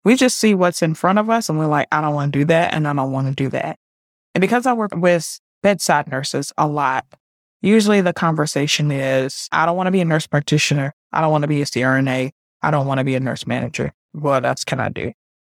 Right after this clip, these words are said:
And then I take them through various questions, conversations. Sometimes my conversations are with nurses who already have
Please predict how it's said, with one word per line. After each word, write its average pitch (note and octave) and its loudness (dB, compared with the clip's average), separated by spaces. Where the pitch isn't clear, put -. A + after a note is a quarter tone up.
And G3 2
then G3 0
I G3 2
take F#3 -2
them E3 0
through D3+ 0
various D#3 0
questions, F#3+ -2
conversations. D3+ -2
Sometimes B3 2
my G#3+ 6
conversations D#3 0
are D#3 2
with C#3+ -2
nurses C#3+ 0
who - -6
already D3 0
have C3 -2